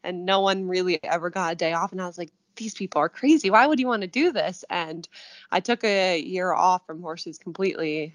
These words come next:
Um, and then when I, I missed it so much, like, I, I, I literally think it's, it's just a part of me. You can't, you can't take horses out of me. So I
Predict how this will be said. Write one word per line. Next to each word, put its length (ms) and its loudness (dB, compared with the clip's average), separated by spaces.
Um, 420 -6
and 260 -6
then 240 -4
when 160 -6
I, 400 -6
I 80 0
missed 360 0
it 120 0
so 200 0
much, 320 2
like, 180 -2
I, 500 4
I, 140 0
I 40 -4
literally 560 0
think 260 -6
it's, 260 -10
it's 260 -4
just 200 -2
a 40 -4
part 280 0
of 100 -8
me. 240 -8
You 140 -8
can't, 420 -4
you 80 -8
can't 240 -6
take 140 -8
horses 340 -10
out 220 -2
of 80 -20
me. 220 -12
So 200 -2
I 280 0